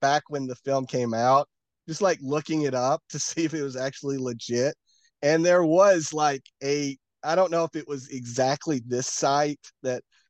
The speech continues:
is in the film, but there, there was things like it. Uh, I don't know if those things exist now, obviously, because we have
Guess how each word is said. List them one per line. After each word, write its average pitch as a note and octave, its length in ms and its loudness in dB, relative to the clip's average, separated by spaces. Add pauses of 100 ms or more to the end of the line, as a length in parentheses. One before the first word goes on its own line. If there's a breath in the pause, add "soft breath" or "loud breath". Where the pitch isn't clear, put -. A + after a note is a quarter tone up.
is C3+ 160 -2
in C#3+ 120 2
the B2+ 180 0 (260)
film, C3+ 360 0
but C3+ 240 -2 (200)
there, D3+ 320 -2 (240)
there D3+ 160 -2
was D#3+ 320 0
things C#3 440 -8
like A#2+ 380 -2
it. D#3 220 -2 (500)
Uh, B2 220 -6
I D#3 120 4
don't F#3 180 2
know D#3 180 2
if D3+ 100 -2
those C#3+ 180 -2
things C3+ 260 -8
exist C3 360 -4
now, C3 200 2
obviously, C3 440 -2
because A#2 320 -6
we B2 100 -2
have A#2+ 340 2